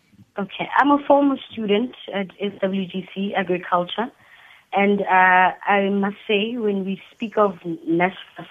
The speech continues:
and funding for school, it's a very big topic. Uh, for starters, corruption is everywhere. It's in the colleges, it's in the nasfas headquarters, it's in the Department of Education,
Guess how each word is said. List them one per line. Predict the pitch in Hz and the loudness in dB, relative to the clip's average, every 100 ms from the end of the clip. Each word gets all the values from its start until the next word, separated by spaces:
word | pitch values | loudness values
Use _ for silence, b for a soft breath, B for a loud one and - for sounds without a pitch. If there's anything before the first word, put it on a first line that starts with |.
| - | -8
and | 165 160 - | -4 -4 -2
funding | 185 170 165 165 | 0 0 0 -4
for | - 160 - - | -6 -12 -14 -6
school, | 190 160 165 B B B B | -4 -4 -6 B B B B
it's | 170 - | -8 0
a | 175 | 0
very | 170 220 208 | 4 4 4
big | 165 156 - | 0 -4 -6
topic. | 160 156 143 - 175 | -10 -10 -14 -8 0
Uh, | 170 165 156 - | 2 4 2 -4
for | 185 - | -6 -2
starters, | 220 214 214 196 175 _ B B B B B | 0 0 0 -6 -8 _ B B B B B
corruption | - 214 208 220 - 240 214 | 2 4 4 0 -8 -6 -4
is | 180 180 - | -4 -6 -4
everywhere. | 175 165 156 147 147 - - | -4 -4 -6 -6 -10 -16 -6
It's | 180 156 - - - _ - | -4 -4 -10 -20 -20 _ -8
in | 180 175 170 170 _ - | -4 0 0 -2 _ -8
the | 175 165 | -2 -2
colleges, | - - 220 208 226 247 - | -2 -2 -2 0 0 -2 -4
it's | 180 170 - - | -8 -8 -14 -4
in | 185 185 175 175 B B B B _ - | -2 0 -2 -4 B B B B _ -4
the | 175 165 | -2 2
nasfas | 160 185 185 - 208 196 - - | 4 4 4 2 2 2 -4 -18
headquarters, | - 170 196 - 208 202 240 226 - | -6 -2 -2 0 0 0 -2 -4 -4
it's | 185 - - | -6 -6 -2
in | 190 185 | 0 0
the | 170 165 156 147 180 | -4 -6 -6 -6 -8
Department | - 208 208 196 165 | -2 -2 0 -2 -2
of | 156 - | -8 -6
Education, | 175 170 - 202 185 190 190 | -6 -6 -2 -2 0 0 0